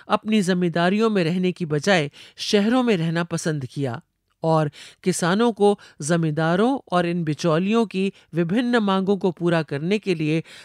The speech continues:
सभी प्रकार का आर्थिक बोझ उठाने को मजबूर होना पड़ा। इन दोषों के कारण स्थायी बंदोबस्त की प्रणाली को ब्रिटिश भारत के अन्य भागों में लागू नहीं किया गया।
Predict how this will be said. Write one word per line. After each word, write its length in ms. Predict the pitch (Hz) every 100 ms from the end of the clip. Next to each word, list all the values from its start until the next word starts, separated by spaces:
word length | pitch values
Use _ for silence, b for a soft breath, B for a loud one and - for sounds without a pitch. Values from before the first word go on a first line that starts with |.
| B
सभी 360 | - 208 233
प्रकार 440 | 285 240 233 220 220
का 160 | -
आर्थिक 560 | 208 165 165 151 185 147
बोझ 280 | 151 196 196
उठाने 400 | 180 170 165 170
को 140 | 156
मजबूर 440 | 156 160 175 180 165
होना 260 | 143 139
पड़ा। 340 | 123 120 117 110 _ _ _ _ _ B B B -
इन 180 | 220 208
दोषों 380 | 208 214 277 262
के 120 | 190
कारण 400 | - 196 190 139 B B B
स्थायी 440 | - 160 190 262
बंदोबस्त 640 | 220 226 208 202 190 190
की 140 | - 190
प्रणाली 460 | - 160 165 208
को 260 | 202 156 151 B B -
ब्रिटिश 400 | 202 254 285 202
भारत 360 | 175 202 214
के 120 | - 190
अन्य 400 | - 190 202 170
भागों 360 | 147 175 180
में 140 | 175 160
लागू 420 | 143 147 170 190 _ _
नहीं 400 | 196 196 214 202
किया 260 | 170 139 120
गया। 280 | 120 110